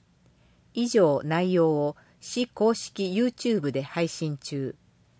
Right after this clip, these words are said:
配信期間、三月三十一日日曜まで。録音、録画、撮影はご遠慮ください。キューアールコードがあります。問い合わせ、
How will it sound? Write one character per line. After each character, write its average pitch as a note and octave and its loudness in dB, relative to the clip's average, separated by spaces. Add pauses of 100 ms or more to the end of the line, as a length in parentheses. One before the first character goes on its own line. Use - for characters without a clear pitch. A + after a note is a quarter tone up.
(300)
配 A#3+ 0
信 A3 -2
期 G3 -6
間、 C#3 -4 (340)
三 A#3+ 0
月 F3 -2
三 A3 -2
十 D3 -2
一 C#3+ -4
日 C#3+ -6
日 E3 -4
曜 F#3+ 2
ま B2+ -8
で。 B2 -8 (880)
録 F#3 2
音、 F3 0 (220)
録 E3 -2
画、 E3+ -2 (180)
撮 - -4
影 A3 6
は F#3 4
ご D#3+ 4
遠 F#3 2
慮 E3+ 2
く - -6
だ D3+ -4
さ C#3+ -6
い。 - -10 (960)
キ B3+ -2
ュ C4 4
ー B3 6
ア - 4
ー A#3+ 2
ル A3+ 0
コ G#3+ 0
ー F3+ 2
ド C#3 -4
が B2 -8
あ C3 -8
り C3+ -6
ま C3 -8
す。 - -16 (1300)
問 A3 4
い G#3+ 4
合 G3 6
わ F3 2
せ、 - -2